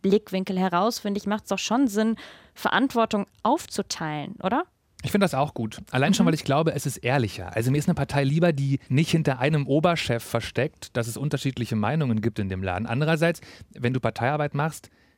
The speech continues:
Speaker 2: ich glaube, das ist schon auch ein Ding, du merkst schnell, wie unglaublich wichtig Geschlossenheit ist, so im öffentlichen Auftreten. Also vor allem,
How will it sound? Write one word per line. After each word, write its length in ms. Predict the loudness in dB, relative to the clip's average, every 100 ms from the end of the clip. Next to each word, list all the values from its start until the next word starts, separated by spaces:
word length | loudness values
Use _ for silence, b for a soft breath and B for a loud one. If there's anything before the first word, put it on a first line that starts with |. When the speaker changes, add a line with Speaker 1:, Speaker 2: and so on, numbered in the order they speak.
| b
Speaker 2:
ich 80 | -10
glaube, 140 | -10
das 80 | -6
ist 20 |
schon 100 | -4
auch 100 | -2
ein 100 | 0
Ding, 260 | 0 0 -2
du 80 | 0
merkst 380 | 2 0 -2 -4
schnell, 420 | 0 2 2 0
wie 60 |
unglaublich 580 | -4 -2 0 0 -2 -4
wichtig 300 | -4 -4 -6
Geschlossenheit 560 | -4 -2 -2 -2 -4 -6
ist, 160 | -8
so 60 | -8
im 60 | -6
öffentlichen 400 | -6 -4 -4 -4
Auftreten. 440 | -6 -6 -6 -8
Also 200 | -6 -8
vor 180 | -6 -2
allem, 300 | 0 2 0